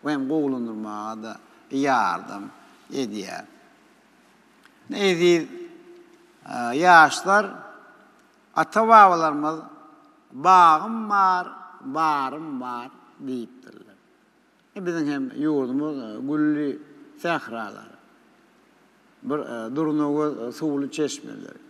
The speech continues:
Tereň, e, derýalardyr, e, köller. Beýikli pesli daglar. Arça, çynarly, kerkawly, incir, enarly jülgeler. Beýle hem, e, geýnen dereleri,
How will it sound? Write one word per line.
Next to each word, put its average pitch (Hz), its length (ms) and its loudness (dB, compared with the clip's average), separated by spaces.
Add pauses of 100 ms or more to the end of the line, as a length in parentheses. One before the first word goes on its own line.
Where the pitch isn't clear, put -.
(560)
Tereň, 160 400 2 (600)
e, 160 160 -4
derýalardyr, 160 840 2
e, 117 480 -8 (180)
köller. 135 560 -2 (600)
Beýikli 156 580 0
pesli 135 380 -6
daglar. 113 540 -2 (720)
Arça, 139 640 0 (100)
çynarly, 127 680 -6 (320)
kerkawly, 135 920 -6 (180)
incir, 143 520 -4 (540)
enarly 151 640 0 (120)
jülgeler. 123 600 -8 (460)
Beýle 151 360 -2
hem, 139 220 -8
e, 120 160 -12
geýnen 139 680 -6
dereleri, 139 600 -4